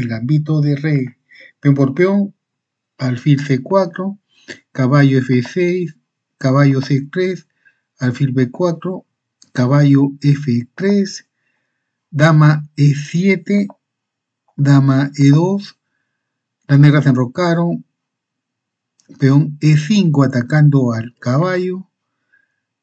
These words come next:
alfil por caballo, peón por alfil, caballo H cinco, protegiendo su peón F cuatro.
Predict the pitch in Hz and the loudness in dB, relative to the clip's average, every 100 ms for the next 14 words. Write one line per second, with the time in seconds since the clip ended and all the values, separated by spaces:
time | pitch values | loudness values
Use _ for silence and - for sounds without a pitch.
0 | _ _ _ _ _ 139 127 170 156 151 | _ _ _ _ _ -2 0 0 2 0
1 | 135 - 123 175 175 180 175 - _ _ | 0 0 0 0 0 -2 -4 -8 _ _
2 | 139 135 135 123 120 196 196 196 _ _ | 0 0 0 -2 -4 -4 -4 -6 _ _
3 | _ _ _ _ _ _ _ 120 117 151 | _ _ _ _ _ _ _ -4 0 2
4 | 143 143 156 - - 139 139 117 117 - | 4 2 -2 -8 -8 -6 -4 -4 -4 -6
5 | 196 180 170 170 196 202 _ _ _ 143 | -8 -6 -6 -6 -10 -14 _ _ _ -4
6 | 135 127 165 147 151 151 - 123 131 143 | -4 -4 0 2 2 0 -4 -4 -2 -2
7 | 147 - _ - 151 147 151 123 - _ | -4 -8 _ -4 -2 -2 -4 -8 -12 _
8 | _ - 156 147 180 202 | _ -6 -6 -6 -10 -12